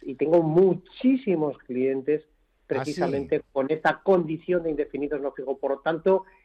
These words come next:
Speaker 1: estaba al tanto, eh, puntual de la salida de esta sentencia que, en definitiva, yo creo que viene a, a seguir la línea de un auto que resolvió una cuestión prejudicial del Juzgado Social número tres de Barcelona,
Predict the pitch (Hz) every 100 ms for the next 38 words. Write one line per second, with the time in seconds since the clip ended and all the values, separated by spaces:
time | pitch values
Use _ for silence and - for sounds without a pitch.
0 | _ 139 - 165 170 175 165 156 - -
1 | 185 180 165 190 190 196 _ _ _ -
2 | 156 165 156 151 165 175 175 180 180 165
3 | 156 143 151 151 165 160 - 156 156 -
4 | 165 165 170 165 - _ _ _ _ -
5 | 160 160 156 - 151 180 185 196 196 226
6 | 220 190 202 202 180 175 196 190 170 151
7 | 147 143 - 143 147 156 165 175 160 180
8 | 175 151 160 165 180 175 160 156 156 -
9 | - 143 139 135 156 165 151 151 165 143
10 | 143 - 139 127 - 160 147 127 127 -
11 | 120 139 135 135 139 131 131 127 127 139
12 | 127 123 - 117 135 123